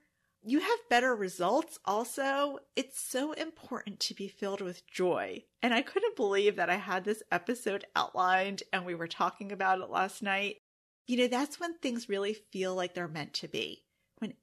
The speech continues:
every part of your world is saying the same thing. Being in a good mood is not about being selfish. I mean, I hope if you've heard any episode, you already know, and you don't worry about this whole selfish business.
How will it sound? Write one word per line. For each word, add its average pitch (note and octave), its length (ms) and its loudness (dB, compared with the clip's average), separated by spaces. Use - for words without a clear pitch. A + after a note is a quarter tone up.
every D#4+ 360 2
part C4 500 -2
of G3+ 160 -2
your G3+ 140 -2
world F3 480 -2
is - 160 -8
saying E3+ 340 -4
the E3 100 -8
same E3 360 -8
thing. - 580 -10
Being B3+ 260 0
in C#4 100 2
a A#3+ 40 2
good F#3+ 240 0
mood F3 460 0
is F#3 160 -8
not F3+ 300 -4
about E3+ 320 0
being E3 200 -4
selfish. - 800 -4
I A3+ 60 0
mean, A3+ 160 -2
I G#3+ 100 0
hope A3 340 2
if G#3 160 -6
you've G#3 140 -8
heard F#3+ 360 -2
any F#3 360 -2
episode, A3 800 0
you F#3+ 200 -10
already F3+ 420 -6
know, E3 480 -2
and G3 120 -4
you F#3+ 100 -6
don't G3 180 -2
worry F3 280 2
about F3+ 280 -4
this F3 140 -8
whole F3 220 -2
selfish - 580 -4
business. - 560 -8